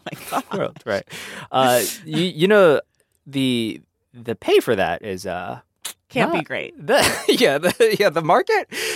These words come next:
Speaker 2: the market for Faulkner scholars not popping off these <laughs> days.
Speaker 1: Yeah, I, I would imagine that it's not the same as, like, I
Speaker 2: Yeah.
Speaker 1: don't know. I, I don't know what market is popping off, but I know
Speaker 2: Yeah,
Speaker 1: it's not
Speaker 2: the,
Speaker 1: the
Speaker 2: the
Speaker 1: Faulkner
Speaker 2: Faulkner
Speaker 1: corner of
Speaker 2: scholar. <laughs>
Speaker 1: the world. Yeah.
Speaker 2: Yeah.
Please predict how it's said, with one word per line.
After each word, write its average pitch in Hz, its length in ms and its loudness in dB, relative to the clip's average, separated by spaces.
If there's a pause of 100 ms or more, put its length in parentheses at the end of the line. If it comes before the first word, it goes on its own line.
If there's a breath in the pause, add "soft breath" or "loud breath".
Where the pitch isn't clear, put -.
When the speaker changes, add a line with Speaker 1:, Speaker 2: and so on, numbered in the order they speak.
(100)
Speaker 2:
the 185 120 0
market 226 460 4
for 160 240 2
Faulkner 220 380 2
scholars 113 500 0 (240 loud breath)
not 202 380 -2 (160)
popping 175 420 0
off 151 280 2
these 90 240 -10
<laughs> 95 80 -8
days. 165 800 -2
Speaker 1:
Yeah, 175 320 2 (180)
I, 180 160 0 (140)
I 208 100 2
would 214 160 0
imagine 170 840 2
that 151 120 -6
it's 147 260 -10
not 151 540 -2
the 156 100 -6
same 131 460 -4
as, 113 160 -16
like, 104 300 -8 (120)
I 165 60 -4
Speaker 2:
Yeah. 113 240 4
Speaker 1:
don't 110 140 -8
know. 90 400 -10 (160)
I, 156 140 0 (100)
I 185 80 0
don't 185 140 0
know 156 80 2
what 139 220 0
market 135 300 -6
is 127 140 -6
popping 160 280 -4
off, 156 180 0
but 127 200 -6
I 131 120 -6
know 139 220 2
Speaker 2:
Yeah, 147 60 2
Speaker 1:
it's - 140 -10
not 143 160 -4
Speaker 2:
the, 139 100 2
Speaker 1:
the - 60 0
Speaker 2:
the 135 80 2
Speaker 1:
Faulkner 139 460 4
Speaker 2:
Faulkner 147 220 2
Speaker 1:
corner 110 240 4
of 95 60 0
Speaker 2:
scholar. - 140 2
<laughs> - 20 -
Speaker 1:
the 139 40 2
world. 135 420 0
Yeah. 330 320 -2
Speaker 2:
Yeah. 120 200 0